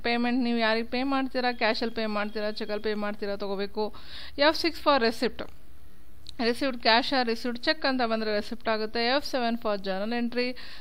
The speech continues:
ಜರ್ನಲ್ ಎಂಟ್ರಿಲಿ ಕ್ಯಾಶ್ ಮತ್ತೆ ಬ್ಯಾಂಕ್ ಟ್ರಾನ್ಸಾಕ್ಷನ್ ಇರಲ್ಲ. ನಾವು ಅದು ಗೂಡ್ಸ್‌ನ ಬ್ಯಾಲೆನ್ಸ್ ಮಾಡ್ಲಿಕ್ಕೆ ಮತ್ತೆ ಸ್ಟಾಕ್ ಐಟಮ್‌ನ ಬ್ಯಾಲೆನ್ಸ್ ಮಾಡ್ಲಿಕ್ಕೆ, ಮಂತ್ಲಿಯಲ್ಲಿ ಬ್ಯಾಲೆನ್ಸ್ ಮಾಡ್ಲಿಕ್ಕೆ ಜರ್ನಲ್ ವೋಚರ್‌ನ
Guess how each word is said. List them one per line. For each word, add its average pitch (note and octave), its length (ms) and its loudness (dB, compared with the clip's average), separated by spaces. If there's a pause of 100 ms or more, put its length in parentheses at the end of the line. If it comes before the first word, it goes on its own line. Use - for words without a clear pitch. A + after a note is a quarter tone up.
(140)
ಜರ್ನಲ್ A3 340 2
ಎಂಟ್ರಿಲಿ B3+ 340 0
ಕ್ಯಾಶ್ A#3 380 0
ಮತ್ತೆ A#3 480 0 (300)
ಬ್ಯಾಂಕ್ A3 340 2
ಟ್ರಾನ್ಸಾಕ್ಷನ್ A#3 560 0
ಇರಲ್ಲ. C4 380 0
ನಾವು A#3+ 260 4
ಅದು A3 180 2
ಗೂಡ್ಸ್‌ನ A3+ 440 0
ಬ್ಯಾಲೆನ್ಸ್ G#3 540 0
ಮಾಡ್ಲಿಕ್ಕೆ G#3+ 560 0
ಮತ್ತೆ G#3 260 -2
ಸ್ಟಾಕ್ D4+ 340 -2
ಐಟಮ್‌ನ G3+ 360 -2
ಬ್ಯಾಲೆನ್ಸ್ F#3+ 440 -2
ಮಾಡ್ಲಿಕ್ಕೆ, G3 360 -4
ಮಂತ್ಲಿಯಲ್ಲಿ B3 600 0
ಬ್ಯಾಲೆನ್ಸ್ G3 400 -2
ಮಾಡ್ಲಿಕ್ಕೆ F#3+ 320 -4
ಜರ್ನಲ್ F#3 320 -4
ವೋಚರ್‌ನ G3 320 -2